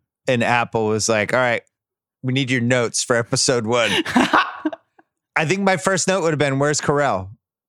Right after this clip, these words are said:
Speaker 2: Mm-hmm.
Speaker 1: We, this guy was the black cloud shadow over all of season one. Every sort of anything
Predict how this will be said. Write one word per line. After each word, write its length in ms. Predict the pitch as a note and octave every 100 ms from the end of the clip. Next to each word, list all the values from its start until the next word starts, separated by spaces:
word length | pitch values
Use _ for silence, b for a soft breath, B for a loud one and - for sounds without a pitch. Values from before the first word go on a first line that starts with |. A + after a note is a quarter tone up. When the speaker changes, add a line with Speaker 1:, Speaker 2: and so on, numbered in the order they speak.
| -
Speaker 2:
Mm-hmm. 360 | C4+ C4+ C5 - -
Speaker 1:
We, 280 | D3+ C#3+ - _
this 180 | D#3 D3
guy 340 | D#3 D3+ C#3+ G2 G2+
was 220 | D#3 C#3+
the 120 | - B2
black 440 | F#2+ B2 C#3 C#3
cloud 420 | - C#3+ C3 B2+
shadow 580 | - - B2 B2 A#2+ G#2+
over 200 | A2 A#2
all 260 | G#2+ B2 B2
of 80 | A#2
season 400 | - A#2+ G#2+ A2+
one. 360 | A#2 A2+ G#2 F#2+ -
Every 320 | C#3+ C#3+ E3
sort 320 | D3+ E3 C#3+
of 320 | C3 A2+ - - _ _ _ _ _ -
anything 760 | E3 E3+ - C#3 A#2+ A2+ A2+